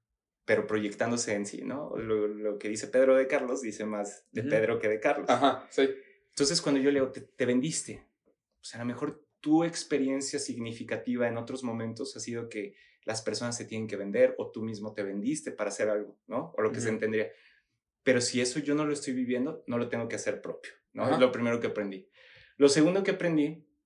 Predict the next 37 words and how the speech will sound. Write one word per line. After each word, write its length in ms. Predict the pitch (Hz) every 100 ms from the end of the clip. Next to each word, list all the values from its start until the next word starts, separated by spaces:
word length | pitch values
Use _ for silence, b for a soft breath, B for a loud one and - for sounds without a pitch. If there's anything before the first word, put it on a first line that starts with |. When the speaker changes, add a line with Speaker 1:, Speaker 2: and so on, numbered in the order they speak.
| _ - - _ -
Speaker 1:
eh, 380 | 117 110 107 -
cuando 260 | 107 104 101
vienen 340 | 113 113 117
estos 280 | 117 131 123
momentos 500 | 117 113 110 113 110
de, 300 | 113 110 104
de 120 | 113
odio, 480 | 113 113 120 131 -
es 240 | - - -
que 600 | - 123 120 123 - _
l-, 380 | 123 117 117 107 - _ - - _ _
cuando 460 | - 131 127 123
uno 360 | 123 139 151 151
cambia 340 | 139 139 135
de 80 | 123
parecer, 520 | 117 107 104 113 110
cuando 220 | 110 110 113
uno 240 | 123 127
tiene 380 | 135 123 127 127 b b b _
que 100 | 123
argumentar 640 | 113 120 113 113 123 120
cosas, 420 | - 120 120 113 -
cuando 200 | 113 117
uno 220 | 135 139
plantea, 920 | 123 113 113 127 127 131 131 127 - -
eh, 140 | - -
que 240 | 117 113
se 220 | - -
está 220 | 107 -
evolucionando 600 | 123 139 127 - 113 123
de 80 | 135
alguna 260 | 113 117 127
forma, 420 | 131 123 131 165 b b b b b _
también 300 | 135 139 147
te 60 |
estás 240 | 160 170 175
enfrentando 920 | 170 156 143 139 147 127 139 -